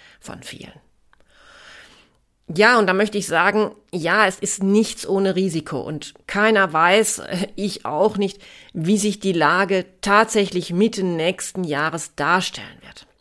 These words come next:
Trotzdem glaube ich, sollte man dir tatsächlich kündigen, was ja auch schon eher hypothetisch ist, weil, wie vorhin dargelegt, Unternehmen ihre Mitarbeiter eher hal-, halten wollen.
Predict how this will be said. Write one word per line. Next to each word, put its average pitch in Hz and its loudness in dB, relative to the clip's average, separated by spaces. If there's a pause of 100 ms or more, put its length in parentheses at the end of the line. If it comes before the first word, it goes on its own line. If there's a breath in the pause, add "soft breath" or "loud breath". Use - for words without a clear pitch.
(1160 loud breath)
Trotzdem 269 4
glaube 202 4
ich, - -4 (500)
sollte 202 2
man 196 2
dir 190 0
tatsächlich 254 -2
kündigen, - -12
was 156 -8
ja - -6
auch 185 0
schon 170 -4
eher 175 0
hypothetisch 175 -2
ist, - -14 (200)
weil, 160 2
wie 165 -2
vorhin 160 -4
dargelegt, 165 -2 (500 loud breath)
Unternehmen 175 2
ihre 170 -4
Mitarbeiter 160 0
eher 156 -2
hal-, 214 2
halten 202 0
wollen. 117 -10